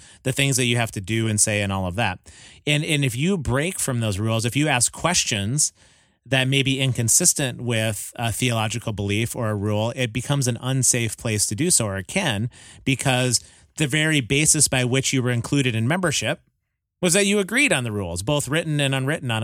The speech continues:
a lot of different levels. And so if you're gonna actually bring something up outside of that, that diverges, it kinda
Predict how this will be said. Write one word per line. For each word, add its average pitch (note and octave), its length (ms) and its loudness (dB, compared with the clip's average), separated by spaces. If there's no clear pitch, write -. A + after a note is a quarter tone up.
a A2 40 -4
lot A2 160 0
of A2 80 -4
different G#2+ 260 -4
levels. G#2 340 -2
And A#2+ 140 0
so C3 100 0
if B2 120 -4
you're C3+ 80 -2
gonna D#3 160 -2
actually C3+ 320 -2
bring B2+ 240 -2
something G#2+ 320 0
up B2 240 -2
outside A#2+ 500 0
of F#2+ 140 -6
that, G2 260 -4
that C3 140 2
diverges, A#2+ 520 0
it C3 140 -4
kinda D3 380 0